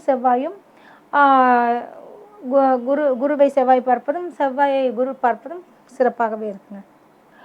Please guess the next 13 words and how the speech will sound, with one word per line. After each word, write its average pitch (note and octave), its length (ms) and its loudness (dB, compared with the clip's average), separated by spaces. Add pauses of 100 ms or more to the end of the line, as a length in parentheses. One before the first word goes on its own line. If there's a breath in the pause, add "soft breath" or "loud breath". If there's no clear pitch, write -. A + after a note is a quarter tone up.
(160 loud breath)
அதே D#4+ 240 0
மாதிரி D#4+ 140 0
பார்த்தீங்கன்னா, C4+ 580 -6 (100)
தனுசு D4 280 -2
ராசியில D4 380 2
செவ்வாய் B3+ 380 -4
இருந்தாலும் C4 560 -4 (340)
அதே B3 260 0
குருமங்கள A3+ 520 -8
யோகம் F#3+ 280 -16
தான். F#3 140 -18 (480 loud breath)
அது D#4 180 2
எந்தெந்த F4 360 0